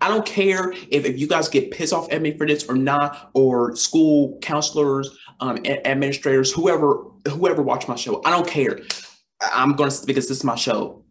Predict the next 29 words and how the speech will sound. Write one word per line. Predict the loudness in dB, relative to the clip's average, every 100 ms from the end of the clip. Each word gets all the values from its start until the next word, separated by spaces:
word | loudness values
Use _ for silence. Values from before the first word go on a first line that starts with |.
| _ -4
my | -2 -2
opinion. | -4 -6 -6 -8 -16 _ _ _ _ _ _
You | 0 4 4
do | 4
not | 2 2
have, | 0 -2 -2 -4
school | 0 4 4
officials | 2 -2 -4 -8 -10 -12 -18 _ -2 2
do |
not | 4 2 -2 -6
have | 0 2 2 0 -4 -4
the | 2
right | 2 4 4 4 0 -10 -14 -12 -2
to | 0
tell | 0 0 2 6 6 4 -2 -2
a | 0
student | 2 0 2 4 4 2 -6 -12 -6
to | -2 -2
cut | -2 0 0 0 -2
off | 2 4 2 -2 -6
their | 4 4 4
hair | 0 2 2 0 -4
th-, | -12 -12 -10 -8 -8 2
for | 2 2
them | 0 0 0 -2
to | -4 -4
walk | 2 4 4 2
at | -2 2
graduation. | 0 0 -2 -2 -2 -2 -4